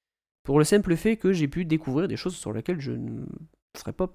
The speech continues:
forcément penché en tant que tel. Bon, déjà, il y a eu l'Union Européenne, ça je vous en ai parlé tout à l'heure. Il y a l'écologie, sur lequel, un point sur lequel je suis allé aussi beaucoup, un petit peu plus loin. Après, il y a d'autres aspects que je commence à brosser, dont vous n'avez pas entendu, vous n'avez pas entendu de résultats dans cette émission.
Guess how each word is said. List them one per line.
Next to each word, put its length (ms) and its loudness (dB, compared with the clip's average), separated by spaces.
forcément 340 0
penché 340 2
en 60 0
tant 160 -2
que 60 -4
tel. 240 0
Bon, 100 0
déjà, 200 0
il 80 -6
y 20 -8
a 20 -8
eu 40 -8
l'Union 240 -6
Européenne, 380 -4
ça 140 -4
je 60 -6
vous 120 -8
en 60 -4
ai 80 -4
parlé 240 -6
tout 160 -20
à 80 -2
l'heure. 160 -2
Il 60 -4
y 20 0
a 60 0
l'écologie, 560 -2
sur 120 -6
lequel, 260 -6
un 320 -10
point 140 6
sur 200 -4
lequel 240 -8
je 60 -10
suis 80 -8
allé 100 -6
aussi 260 -12
beaucoup, 300 -10
un 40 -14
petit 200 -20
peu 140 -10
plus 160 -10
loin. 200 6
Après, 360 4
il 60 6
y 60 8
a 40 6
d'autres 420 2
aspects 440 6
que 80 -4
je 140 -2
commence 340 0
à 80 2
brosser, 400 0
dont 220 -2
vous 80 -8
n'avez 260 -4
pas 80 -4
entendu, 640 -2
vous 160 -6
n'avez 220 0
pas 120 2
entendu 380 0
de 80 -2
résultats 400 -2
dans 140 -4
cette 180 -10
émission. 400 0